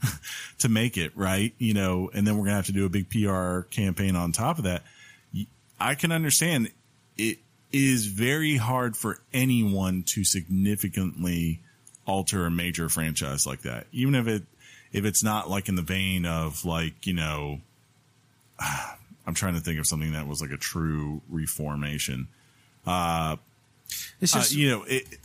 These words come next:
Speaker 2: when you make, when you take a risk, it means that you have something to lose.
Speaker 1: Yeah.
Speaker 2: And to me, this, this franchise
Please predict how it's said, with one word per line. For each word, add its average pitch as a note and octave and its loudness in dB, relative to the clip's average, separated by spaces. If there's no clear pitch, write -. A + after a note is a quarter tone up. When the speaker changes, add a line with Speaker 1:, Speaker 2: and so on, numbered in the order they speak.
Speaker 2:
when F3 2
you F3 4
make, G#3 2
when E3 6
you D#3 2
take G#3+ 2
a D3 4
risk, B2+ 4
it C#3 2
means D#3 4
that C#3+ 4
you B2+ 2
have B2+ 2
something A#2+ 2
to A2+ -2
lose. A2+ 0
Speaker 1:
Yeah. G3 0
Speaker 2:
And C#3 2
to D3 4
me, D3 4
this, C3+ 4
this C#3 4
franchise C3+ 2